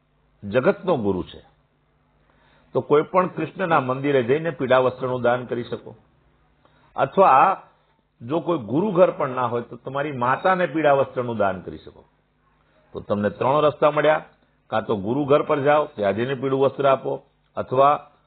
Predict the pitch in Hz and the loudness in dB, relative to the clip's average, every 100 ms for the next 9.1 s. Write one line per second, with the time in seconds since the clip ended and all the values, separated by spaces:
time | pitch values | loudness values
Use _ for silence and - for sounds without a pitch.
0 | _ _ _ _ 95 101 123 135 147 147 | _ _ _ _ -16 -8 -2 2 2 2
1 | 139 143 156 - 113 110 110 101 - 98 | 0 0 -2 -8 -8 -4 -4 -6 -6 -8
2 | 101 131 127 139 135 135 131 135 123 131 | -4 -4 -4 -4 -4 -4 0 0 2 -2
3 | 127 120 120 107 110 131 127 127 123 123 | -2 -4 -6 -8 -10 -8 -6 -4 -4 -2
4 | 123 113 120 117 110 107 - _ _ _ | -2 -2 -4 -4 -4 -6 -12 _ _ _
5 | _ - 113 123 123 135 120 110 110 107 | _ -8 -2 0 0 0 0 0 -4 -8
6 | 110 110 _ _ _ - 131 156 - - | -8 -14 _ _ _ -12 -10 -6 -6 -2
7 | 170 113 95 110 113 117 107 101 101 110 | 4 4 2 -4 -4 -2 -4 -4 -4 -4
8 | 151 156 156 147 117 92 95 107 101 113 | -2 0 -2 -6 -8 -6 -4 -4 -4 -8
9 | 147 | -10